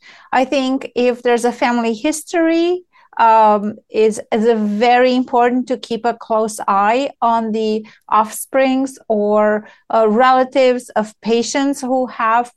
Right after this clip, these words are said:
pulmonary arterial hypertension, especially the ones who have the B M P R two mutation, uh, the first degree relatives of patients with hereditary P A H.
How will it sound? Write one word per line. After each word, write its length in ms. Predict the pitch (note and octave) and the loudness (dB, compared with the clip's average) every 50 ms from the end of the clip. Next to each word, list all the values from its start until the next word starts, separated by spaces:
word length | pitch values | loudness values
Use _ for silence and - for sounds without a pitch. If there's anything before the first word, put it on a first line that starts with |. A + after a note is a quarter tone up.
| _ | _
pulmonary 580 | - A#3+ A#3 A#3 A#3+ A#3 A3+ A#3+ A#3+ A#3+ A#3+ - | -6 -6 -4 -4 -4 -4 -2 -4 -4 -4 -4 -4
arterial 540 | - A#3 A#3 A3 A3+ - C4 B3 A3+ A#3 A#3 | -2 -2 -2 -4 -4 -4 -2 0 0 -2 -2
hypertension, 880 | - B3 A3+ A#3 A3+ A3+ A#3+ A3+ A3+ A3+ G#3+ - B3 A#3+ A#3 A3+ A#3 A#3+ - - - - - _ - | -4 -4 -4 -4 -6 -4 -4 -4 -4 -6 -8 -4 -4 -2 -2 -2 -4 -8 -12 -16 -20 -20 -20 _ -18
especially 540 | - - - D#4+ E4+ E4 F4+ F4 E4+ E4 | -18 -2 0 0 0 2 0 0 0 2
the 140 | D4 D4 C4+ | 2 2 2
ones 360 | A#3+ A#3+ A#3+ A#3+ B3+ B3+ B3+ | 4 4 2 2 2 0 0
who 120 | - C#4 B3+ | 0 -2 0
have 400 | A3+ B3+ A#3 A3+ A3+ A3 G#3+ G#3 | 0 0 2 2 2 0 0 -2
the 80 | A3 A3 | -2 -4
B 320 | F#3+ F#3 F#3+ A3 A3+ A#3+ | -4 -4 -4 -2 0 0
M 160 | B3 B3 A#3+ | 0 0 -2
P 160 | A#3+ - - B3+ | -4 -4 -2 0
R 160 | A3+ G#3+ G#3+ | 0 0 -2
two 300 | G#3+ - - A3+ A3+ G#3+ | -4 -6 -6 -6 -4 -2
mutation, 1040 | G#3+ G#3 F#3+ F#3 - - - F#3+ F#3+ G3+ G3+ - - C#4+ D4 D#4+ F4+ F#4+ G4+ G4+ F#4+ - - - - - - - - | -2 -4 -4 -6 -10 -10 -8 -4 -4 -4 -4 -4 -4 -2 -2 -2 -2 -4 -6 -10 -12 -16 -20 -20 -20 -20 -20 -10 -4
uh, 300 | - A#3+ A3+ A3 A3 A3 | 0 2 2 4 4 4
the 160 | G#3+ G#3 A3+ G#3+ | 2 0 -2 -2
first 320 | A3 - B3+ B3 B3+ B3+ | 0 0 0 0 0 -2
degree 380 | B3+ A#3+ G#3+ A#3 A#3+ B3 A#3+ A#3+ | -6 -8 -4 -2 0 0 2 2
relatives 640 | A#3+ A3+ A3 A3 A3 G#3+ A3 A#3 A3+ A3+ G#3+ G#3+ - | 2 4 4 2 2 0 0 0 0 0 -2 -4 -6
of 180 | - G#3 G#3 - _ | -6 -6 -6 -6 _
patients 500 | - G#3+ A3 G#3+ - A3 G#3 G#3 G#3 - | -2 -2 -2 -2 -4 -4 -4 -4 -4 -4
with 340 | G#3+ G3+ G#3 G#3 G#3 G#3 G#3 | -4 -2 0 0 0 -2 -4
hereditary 840 | G#3 F#3+ G3+ A3 G3 G3 G3+ G3+ G3+ A3+ A3+ - C#4 B3+ B3+ C4 C4 | -8 -6 -4 -2 0 2 0 0 -2 -6 -4 -2 0 0 0 0 -2
P 200 | C4 - - C#4+ C#4 | -4 -6 -4 -2 0
A 340 | C#4 C4+ C4+ C#4+ D4+ E4+ G4+ | 0 2 2 2 2 2 2
H. 280 | G#4 G#4 - - - | 0 -2 -4 -10 -18